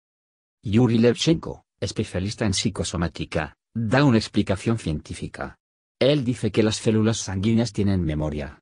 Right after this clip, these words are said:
y las personas con un grupo sanguíneo están enfermas con las mismas enfermedades. Gracias por su tiempo y atención escuchándome.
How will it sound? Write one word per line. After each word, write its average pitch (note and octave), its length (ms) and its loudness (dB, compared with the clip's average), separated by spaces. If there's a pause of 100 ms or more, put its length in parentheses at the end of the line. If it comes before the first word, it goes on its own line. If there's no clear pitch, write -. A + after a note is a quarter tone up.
(160)
y A2+ 100 0
las G#2+ 160 0
personas F#2 500 -2
con F#2 140 -4
un F2+ 100 0
grupo E2 300 0
sanguíneo G#2 500 2
están G#2 280 0
enfermas A2 480 -2
con F#2+ 160 0
las F2+ 180 -2
mismas G2 300 0
enfermedades. E2 960 -4 (680)
Gracias G#2 480 -2
por G2+ 160 -4
su G2+ 160 -4
tiempo A2+ 340 0
y G#2+ 60 2
atención F#2 460 0
escuchándome. G#2+ 800 -4